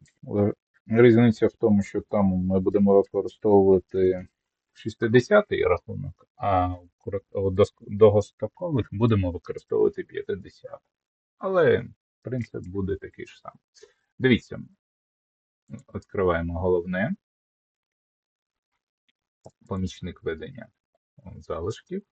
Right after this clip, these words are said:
початкових. Знаходимо наш шістдесятий.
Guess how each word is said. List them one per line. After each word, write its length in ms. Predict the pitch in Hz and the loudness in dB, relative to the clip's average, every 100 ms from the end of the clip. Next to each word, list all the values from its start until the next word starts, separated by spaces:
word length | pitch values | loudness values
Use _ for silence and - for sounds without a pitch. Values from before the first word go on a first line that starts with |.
| _ _ _ _ _ _ _ _ _ _ _ _ _ _ | _ _ _ _ _ _ _ _ _ _ _ _ _ _
початкових. 920 | _ 143 - - 143 131 135 - _ - | _ -14 -14 -8 -6 -4 -4 -6 _ -16
Знаходимо 1040 | 110 92 101 98 - 95 92 87 90 87 | -10 -4 -2 -2 -6 -10 -10 -12 -16 -20
наш 480 | 87 _ _ _ _ | -20 _ _ _ _
шістдесятий. 1300 | _ - - - 95 87 - - 90 87 _ 165 208 | _ -20 -20 -14 -14 -12 -16 -14 -14 -14 _ -14 -14